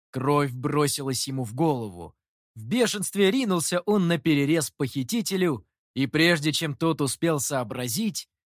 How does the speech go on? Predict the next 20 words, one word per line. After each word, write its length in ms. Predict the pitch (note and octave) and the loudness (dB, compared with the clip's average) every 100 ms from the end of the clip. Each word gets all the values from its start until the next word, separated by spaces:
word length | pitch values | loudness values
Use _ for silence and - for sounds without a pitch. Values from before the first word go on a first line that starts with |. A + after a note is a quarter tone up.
| _ | _
Ао 320 | A3 C4+ C4+ | 2 4 4
сунул 400 | B3 - C4 B3 | 2 -2 0 2
ему 240 | A#3 G3+ F#3+ | 2 2 0
под 360 | - A3 G#3+ | 2 2 4
ноги 220 | F#3 F3 F#3+ | 2 2 0
своё 440 | - C#3+ C#3 C#3+ | 2 2 2 2
копьё. 640 | C3+ C#3 - D3 C3+ E2 - _ _ _ _ - | 0 -2 0 0 0 -4 -14 _ _ _ _ 0
Толстяк 460 | A#3 A#3 - C4 | 2 2 0 -2
споткнулся 1000 | - - E3 - A3 C4 A3 - F#3 G#2+ - _ | -2 -2 -2 0 -2 0 0 -2 -2 -4 -8 _
и 120 | D#3 | -4
тяжело 500 | F3 F3+ D3 F3 A3 | 0 0 0 2 4
рухнул 440 | F#3 F#3+ F#3 E3+ D#3 | 4 4 2 2 0
на 140 | C#3+ | 0
землю. 600 | C3 D3 D3 A#2+ F#2+ E2 _ _ _ _ _ | 0 2 0 0 -8 -10 _ _ _ _ _
Освобождённая 1000 | - C#3 E3+ F3 E3 C#3 D3 F3+ D3+ C3+ | -4 -2 0 2 2 2 0 2 0 -2
Канда 580 | B2 - G#3 F#3+ F#3 D#3+ - _ - | -2 2 2 4 2 2 -4 _ -4
вихрем 440 | G3+ D4 A#3+ A#3+ | 2 2 2 -2
помчалась 640 | F#3+ F3 D3 D#3+ D#3+ D#3 | 0 0 0 -2 0 -2
к 80 | - | -4
посёлку, 840 | - D#3 - E3 C3 A2 G2 D#2 | -2 0 0 -2 -4 -6 -10 -12